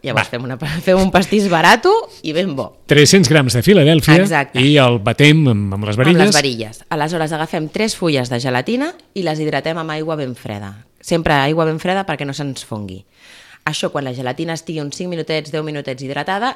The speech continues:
Speaker 1: l'escorrem amb les mans
Speaker 2: Sí.
Speaker 1: i la posem a dintre de dos-cents cinquanta mil·lilitres de llet o beguda de soja, com hem dit abans.
Speaker 2: D'acord,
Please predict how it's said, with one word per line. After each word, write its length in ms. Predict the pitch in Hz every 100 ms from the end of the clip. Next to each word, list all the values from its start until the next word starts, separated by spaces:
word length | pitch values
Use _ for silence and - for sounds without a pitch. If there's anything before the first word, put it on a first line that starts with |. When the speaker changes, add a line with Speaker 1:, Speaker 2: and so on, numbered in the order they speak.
| -
Speaker 1:
l'escorrem 500 | 143 127 - 131 127
amb 100 | 131
les 180 | 131 139 202
mans 260 | 247 339
Speaker 2:
Sí. 200 | - 117 104 190 - 214
Speaker 1:
i 60 |
la 140 | 185 156
posem 300 | 160 175 143 -
a 80 | 147
dintre 300 | 151 156 185
de 460 | 190 156 139 131 - -
dos-cents 300 | 135 151 160
cinquanta 340 | 156 151 143
mil·lilitres 520 | 139 135 151 180 170
de 80 | 120
llet 380 | 117 147 185 185 _
o 80 | -
beguda 360 | 120 107 127 127
de 60 | 120
soja, 320 | 160 160 185
com 140 | 151 123
hem 80 |
dit 140 | 120 117
abans. 300 | 117 175 233
Speaker 2:
D'acord, 320 | 113 113 98